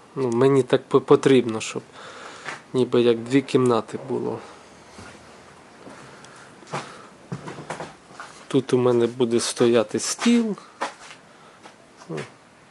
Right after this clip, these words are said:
він стоїть, але по-інакшому буде стояти. Тут я кахелем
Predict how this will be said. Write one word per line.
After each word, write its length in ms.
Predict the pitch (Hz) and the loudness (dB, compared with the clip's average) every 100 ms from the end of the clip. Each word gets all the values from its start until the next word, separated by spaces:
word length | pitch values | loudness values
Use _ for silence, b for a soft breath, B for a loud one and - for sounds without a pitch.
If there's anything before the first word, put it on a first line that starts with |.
| b b b b - | b b b b -10
він 120 | 127 | -8
стоїть, 560 | 113 - 143 180 202 - | -8 -6 -2 -2 -2 -4
але 200 | 127 131 | -2 -2
по-інакшому 880 | - 135 131 123 113 - 120 120 117 | 0 2 2 0 -4 -6 -8 -6 -8
буде 240 | 120 151 | -10 -14
стояти. 580 | - - 131 123 117 - | -16 -10 -6 -4 -4 -8
Тут 300 | 123 147 - | -6 -6 -6
я 60 | 127 | -8
кахелем 680 | - 196 185 - 175 160 | 0 0 0 -4 -4 -4